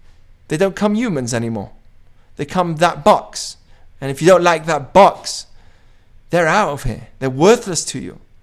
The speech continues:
But wait a second, that's a human being. That's a mother, that's a father, that's a,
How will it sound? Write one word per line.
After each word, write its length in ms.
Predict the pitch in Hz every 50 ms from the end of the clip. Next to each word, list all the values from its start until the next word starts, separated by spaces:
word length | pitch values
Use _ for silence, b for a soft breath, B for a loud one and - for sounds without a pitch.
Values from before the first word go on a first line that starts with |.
| _ _ - - - - - - - - _ _ _ _ - - - -
But 140 | - 165 165
wait 200 | 156 165 214 240
a 40 | 247
second, 300 | - - 156 - 151 131
that's 180 | 156 156 -
a 40 | 175
human 380 | 165 165 180 202 208 196 185 160
being. 440 | 156 185 220 247 226 156 110 104 -
That's 180 | - 139 - -
a 40 | 151
mother, 320 | 151 156 180 202 220 208
that's 240 | 170 - 143 - -
a 40 | 143
father, 420 | - - - 180 190 226 196 151
that's 240 | 139 143 143 - -
a, 120 | 156 -